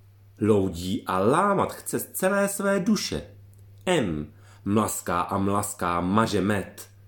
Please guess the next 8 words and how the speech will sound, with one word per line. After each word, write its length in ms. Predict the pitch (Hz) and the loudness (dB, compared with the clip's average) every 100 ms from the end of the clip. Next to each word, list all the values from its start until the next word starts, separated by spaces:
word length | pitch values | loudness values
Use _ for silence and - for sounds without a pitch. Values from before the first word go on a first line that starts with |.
| - - - - | -20 -20 -20 -4
N. 500 | 95 107 95 87 175 - - - - - - | 0 2 2 -2 -6 -14 -20 -20 -20 -20 -6
Nespí, 760 | 98 113 113 - - 110 117 143 | 0 2 0 -8 -4 -2 0 2
nic 380 | 156 175 165 | 4 4 2
nevidí, 680 | 139 127 113 110 113 113 127 - - - | 0 0 2 0 0 0 0 -8 -8 0
nůž 460 | 160 214 170 - | 4 4 2 -2
nese 340 | 113 123 - 110 | 0 0 0 -4
hned. 560 | 98 92 90 - - - - - - - - - - | -2 -4 -6 -14 -20 -20 -20 -20 -20 -20 -20 -14 -2
O. 420 | 147 98 76 | -2 -2 -8